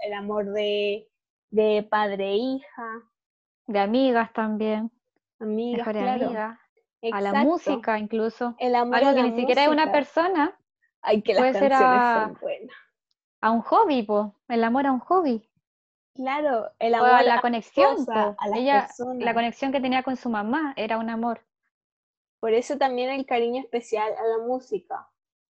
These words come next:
Speaker 1: De
Speaker 2: Mm.
Speaker 1: tenerla presente, tener presente a su madre, eso que las unía,
Speaker 2: Sí.
Speaker 1: tenerlo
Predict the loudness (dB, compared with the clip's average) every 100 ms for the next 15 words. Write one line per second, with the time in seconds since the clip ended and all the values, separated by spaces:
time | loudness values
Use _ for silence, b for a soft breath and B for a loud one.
0 | _ _ _ -4 0 2 2 0 -2 _
1 | 0 2 0 0 0 0 -2 -4 -8 -8
2 | -10 -8 -6 -6 -8 -10 -10 -6 -6 -6
3 | -10 -4 -2 0 -2 -4 -6 -14 -12 -12
4 | -14 -14 -12 -10 -10 -10 -6 -4 -4 -10
5 | -10 -6 -6 -6 -8